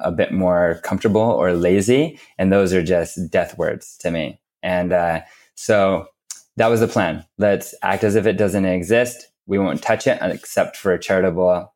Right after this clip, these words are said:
and, uh, service opportunities. And we'll just start over, start from zero. That means a new venture for me, you know, start building up a new bank account, um, build up a new savings, and just stay young and keep hustling.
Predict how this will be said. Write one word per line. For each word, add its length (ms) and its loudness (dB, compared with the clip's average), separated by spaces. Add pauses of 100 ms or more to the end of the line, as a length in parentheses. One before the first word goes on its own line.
(160)
and, 360 0
uh, 340 0 (560)
service 400 0
opportunities. 880 0 (340)
And 160 0
we'll 100 2
just 340 -4
start 300 0
over, 420 -2 (120)
start 260 -2
from 180 -2
zero. 420 0
That 140 0
means 200 0
a 60 0
new 180 2
venture 340 0
for 180 -2
me, 320 -2 (220)
you 100 0
know, 340 0
start 380 -2
building 300 0
up 160 0
a 40 -6
new 120 -4
bank 260 0
account, 400 0 (420)
um, 420 0
build 200 2
up 140 0
a 40 0
new 160 -2
savings, 720 0 (280)
and 320 -2
just 240 -2
stay 200 0
young 560 2
and 260 -4
keep 200 -6
hustling. 420 -4